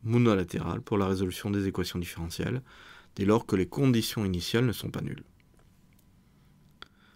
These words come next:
Alors, comme dans le cas de la transformée de Laplace, euh, bilatérale, on n'utilisera pas la transformée de Laplace monolatérale inverse,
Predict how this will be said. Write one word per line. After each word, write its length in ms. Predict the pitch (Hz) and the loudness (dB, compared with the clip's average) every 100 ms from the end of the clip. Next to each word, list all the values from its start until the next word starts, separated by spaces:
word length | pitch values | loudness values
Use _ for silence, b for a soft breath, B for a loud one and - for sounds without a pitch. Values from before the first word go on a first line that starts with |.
| b b | b b
Alors, 300 | 92 85 - _ - | -4 -4 -6 _ 10
comme 260 | 196 196 | 10 10
dans 100 | 156 | 6
le 60 | 143 | 4
cas 240 | - 131 | 6 4
de 80 | 120 | 4
la 80 | 101 | 0
transformée 360 | - 101 98 | -2 -6 -2
de 40 | 92 | -2
Laplace, 520 | 92 98 92 - - | 0 0 0 -6 -4
euh, 100 | 90 | -4
bilatérale, 800 | 85 92 92 - 87 90 127 165 b b b b b 104 | -2 -2 -2 -2 0 0 0 -2 b b b b b 0
on 60 | |
n'utilisera 440 | 107 - 104 98 90 | 2 2 4 4 6
pas 100 | 143 | 6
la 100 | 147 | 6
transformée 340 | - 107 95 | 2 0 2
de 60 | 90 | 2
Laplace 360 | 101 135 - | 4 2 4
monolatérale 580 | 113 107 98 87 95 117 | 2 4 4 2 2 4
inverse, 520 | 107 95 98 - - | 4 2 -2 -10 -14